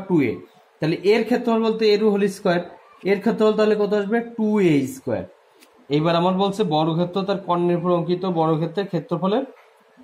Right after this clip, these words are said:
অনুপাত কত? তাহলে একটা অনুপাত এ স্কয়ার, আর একটা অনুপাত বের করলাম টু এ স্কয়ার। এ স্কয়ার, এ স্কয়ার কেটে যে কত থাকে? ওয়ান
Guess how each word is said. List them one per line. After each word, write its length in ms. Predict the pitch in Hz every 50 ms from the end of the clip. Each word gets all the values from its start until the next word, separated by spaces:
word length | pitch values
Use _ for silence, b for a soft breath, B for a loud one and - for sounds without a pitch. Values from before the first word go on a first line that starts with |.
| - - 190
অনুপাত 380 | 208 214 220 - 208 175 156 - - -
কত? 140 | 123 - - 90 90 - - - _ _ - -
তাহলে 240 | - 156 160 175 180 185 180 180 - - - _ _ - 156 170
একটা 180 | 175 175 - 208 196
অনুপাত 320 | 196 196 185 196 208 196 190 196 185
এ 20 | 185 185 185 185
স্কয়ার, 340 | - - - 208 202 208 233 247 - - - _ _ - - 139
আর 80 | 151 160 170 170
একটা 160 | 170 170 185 180 180
অনুপাত 240 | 180 175 165 175 165 160
বের 100 | 180 175 175
করলাম 160 | 214 214 190 -
টু 60 | 196 185 165
এ 20 | 143 139 -
স্কয়ার। 180 | - - 127 123 139 156
এ 0 | 165 165
স্কয়ার, 200 | - - 202 202 196
এ 20 | 196 185
স্কয়ার 180 | 190 - 208 190 190
কেটে 160 | 202 185 196 190 185
যে 60 | 196 185
কত 100 | 196 185 180 175 202
থাকে? 180 | 190 185 226 254 269 - - - _ _ _ _ _ _ _ - - 147
ওয়ান 180 | 160 175 180